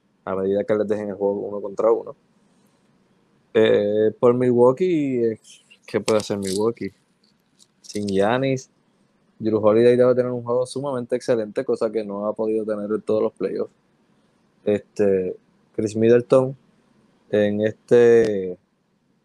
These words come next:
sub y baja que tiene. Necesita venir bien arriba para el juego que viene. Y entiendo que deben hacer lo mismo que Atlanta, es confiar en uno en el otro.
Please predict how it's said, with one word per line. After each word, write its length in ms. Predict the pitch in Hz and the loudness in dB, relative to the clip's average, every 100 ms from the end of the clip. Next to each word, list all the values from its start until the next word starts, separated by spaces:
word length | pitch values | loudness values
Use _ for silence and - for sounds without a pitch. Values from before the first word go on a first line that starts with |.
| _ _ _ _ _ | _ _ _ _ _
sub 200 | - 117 | -10 -4
y 60 | 110 | -2
baja 220 | 113 117 | 0 0
que 120 | 113 | -2
tiene. 380 | 104 110 113 127 _ _ _ _ _ - | -4 -6 -6 -12 _ _ _ _ _ -8
Necesita 500 | 113 120 123 127 131 | -4 -2 -2 2 4
venir 220 | 127 131 | 4 2
bien 280 | 131 135 135 | 0 0 0
arriba 460 | 113 110 107 104 _ _ _ | -2 0 -2 -4 _ _ _
para 160 | 104 107 | -4 -2
el 60 | |
juego 240 | 104 107 104 | -2 -2 -2
que 100 | 107 | -4
viene. 280 | 95 101 - _ _ _ _ _ _ _ _ _ _ - | -6 -12 -20 _ _ _ _ _ _ _ _ _ _ -6
Y 480 | 123 127 135 143 147 | 0 2 4 4 4
entiendo 400 | 147 139 143 170 | 2 0 2 4
que 80 | 190 | 4
deben 240 | 190 190 | 4 2
hacer 200 | 175 180 | 0 2
lo 120 | 185 | 2
mismo 200 | 165 180 | 0 -2
que 60 | 180 | 0
Atlanta, 460 | 156 113 156 175 113 | 0 0 -4 -4 -4
es 60 | |
confiar 460 | 156 160 156 160 170 | -2 -4 2 2 2
en 140 | 139 | 0
uno 140 | 143 160 | -4 -2
en 80 | |
el 100 | 135 | 0
otro. 360 | 110 143 117 | 0 -2 -2